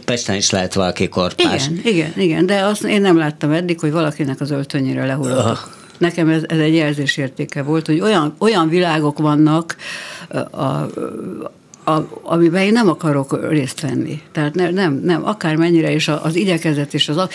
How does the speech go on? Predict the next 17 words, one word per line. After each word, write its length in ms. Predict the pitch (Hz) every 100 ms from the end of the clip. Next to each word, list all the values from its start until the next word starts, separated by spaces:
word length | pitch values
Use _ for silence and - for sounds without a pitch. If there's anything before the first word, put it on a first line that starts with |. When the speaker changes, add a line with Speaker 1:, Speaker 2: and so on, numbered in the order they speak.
| - 214
Speaker 2:
és 140 | 214
azóta 540 | - 269 208 165 165 190
meg 120 | 226
kell, 160 | 247 175
hogy 120 | 156
mondjam, 340 | 156 156 170 170
ami 160 | 175
nagyon 240 | 196 160 147
érdekes, 560 | 143 143 - 160 165
hogy 140 | 160 151
mik-, 120 | 160 165
hogyha 240 | 151 160
vidéken 380 | 180 160 139 156
járok, 280 | 160 147 151
és 120 | -
látok 340 | 160 156 -
ilyen 280 | 151 139